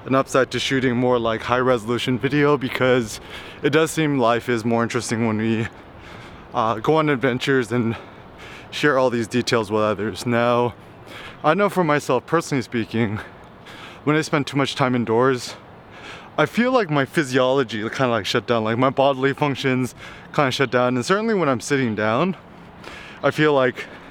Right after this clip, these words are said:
my body's kinda going into hibernation mode. And ever since I was a kid, I was very, quote, quote, hyperactive. And perhaps being hyperactive was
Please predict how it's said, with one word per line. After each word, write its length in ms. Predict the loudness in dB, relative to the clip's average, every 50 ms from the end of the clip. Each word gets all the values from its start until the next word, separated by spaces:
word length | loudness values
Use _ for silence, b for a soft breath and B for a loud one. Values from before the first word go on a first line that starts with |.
| -20 -20 -20 B B B B B B B
my 100 | 2 2
body's 380 | 4 4 4 2 2 2 0 -4
kinda 240 | -2 -2 0 0 2
going 220 | 2 2 2 2
into 140 | 0 -2 0
hibernation 640 | 0 0 0 0 0 -2 -2 -2 -4 -2 -2 0
mode. 300 | 0 2 2 0 0 0
And 400 | 0 0 2 2 0 0 -2 -4 -6 -10 -14 -20 B B B B B B B B B B B B
ever 180 | B 2 2 2
since 240 | 2 0 0 2 2
I 60 | 2
was 80 | 0 0
a 60 | -4
kid, 420 | -2 0 2 4 4 2 2 -2 -6 -4 2
I 60 | 2
was 100 | 2 4
very, 360 | 4 2 2 2 2 0 -2 -4 -10 -20 -20 -20 -20 B B B B B B B B
quote, 180 | 0 0 0 2
quote, 260 | 2 2 2 2 2
hyperactive. 800 | 2 0 0 2 2 2 2 2 0 0 0 0 0 0 -2 -6 -12 -16 -20 -20 -20 -20 -20 -20 -20 B B B B B B B B -2
And 160 | 0 0 2
perhaps 480 | 2 2 2 4 4 2 2 0 -2 -4
being 240 | -2 -2 0 0 2
hyperactive 640 | 0 0 2 2 2 2 2 0 0 -2 -2 -2
was 520 | 2 2 2 4 2 2 0 -2 -6 -8